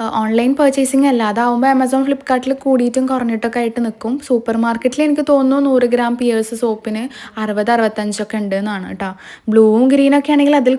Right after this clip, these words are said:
കൂടുതലായിരിക്കും. സെയിം സോപ്പ് തന്നെ നമുക്ക് നല്ല ക്വാളിറ്റിയിൽ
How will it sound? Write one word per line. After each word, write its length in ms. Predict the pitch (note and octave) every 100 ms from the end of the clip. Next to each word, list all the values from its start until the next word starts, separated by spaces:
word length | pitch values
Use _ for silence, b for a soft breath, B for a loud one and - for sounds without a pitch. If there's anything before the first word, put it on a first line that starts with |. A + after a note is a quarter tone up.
| C#4
കൂടുതലായിരിക്കും. 640 | C4 A3+ A3 A3+ G3 - A3
സെയിം 240 | A3 A3+ B3
സോപ്പ് 240 | B3 A3 A#3+
തന്നെ 160 | A#3 A#3
നമുക്ക് 300 | G#3+ G#3 - A3+
നല്ല 180 | A3 G#3+ A3+
ക്വാളിറ്റിയിൽ 600 | A#3+ G#3+ G#3 G#3 A3+ A3+